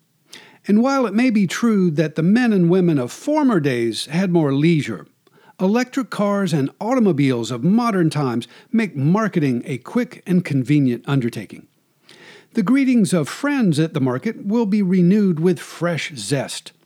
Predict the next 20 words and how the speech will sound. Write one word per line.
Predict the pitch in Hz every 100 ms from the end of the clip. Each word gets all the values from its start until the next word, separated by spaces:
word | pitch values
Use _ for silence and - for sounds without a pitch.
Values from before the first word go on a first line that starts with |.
| _ -
Only | 233 269 254 240 226
the | 180 175
buzzards, | 143 117 196 170 170 113 - -
so-called | - 226 208 196 185 143 _ -
Charleston | - 214 208 - 175
eagles, | 185 175 147 104 - - - -
will | 190 190
be | 175 151
forever | - 175 139 139 123
banished. | 104 131 117 87 - - _ _ - - _
The | 151
day | 123 160 185 196 190
of | 185 147
the | 147
scavenger | - 175 165 160 143 143
is | 139 123 104
dead. | 87 151 - 107 - _ _ _ _ -
Modern | 120 135 165 196 190
sanitary | - 165 151 165 160 151
measures | 135 139 120 127